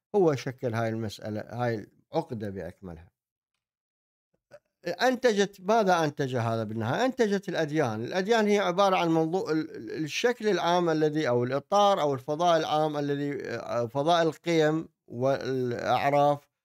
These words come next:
والتصورات أو فضاء الم-، يعني النظام المعرفي الذي، آه، المنهج المعرفي الذي يفكر ضمنه،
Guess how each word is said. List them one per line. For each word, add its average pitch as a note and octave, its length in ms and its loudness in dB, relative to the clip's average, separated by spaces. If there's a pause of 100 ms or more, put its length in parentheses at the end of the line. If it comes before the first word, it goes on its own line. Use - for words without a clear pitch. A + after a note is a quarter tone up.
(180)
والتصورات C#3 2000 0
أو B2 300 -4
فضاء C#3+ 360 0
الم-، C#3 140 -4 (380)
يعني C3+ 380 -4
النظام F3 360 4
المعرفي C#3+ 720 0
الذي، B2+ 440 -2 (460)
آه، G#2+ 160 -2
المنهج D3 420 2
المعرفي B2+ 580 -2 (340)
الذي C#3+ 340 4
يفكر B2+ 460 0
ضمنه، A#2 640 0